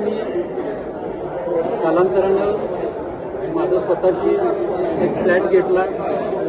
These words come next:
आयात स्मृती पवार नगर, शिवाजी स्टेडियमच्या शेजारी. तिथे मी स्थलांतरित झालो.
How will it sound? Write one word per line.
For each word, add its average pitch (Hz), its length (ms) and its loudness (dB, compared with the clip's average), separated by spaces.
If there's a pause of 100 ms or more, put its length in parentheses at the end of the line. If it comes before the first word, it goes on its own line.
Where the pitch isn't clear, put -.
(180)
आयात 170 220 4
स्मृती 185 400 0
पवार 180 400 4
नगर, 180 320 4
शिवाजी 180 380 4
स्टेडियमच्या 175 540 4
शेजारी. - 360 4 (1200)
तिथे 185 240 4
मी 196 160 0
स्थलांतरित 190 520 4
झालो. 190 340 6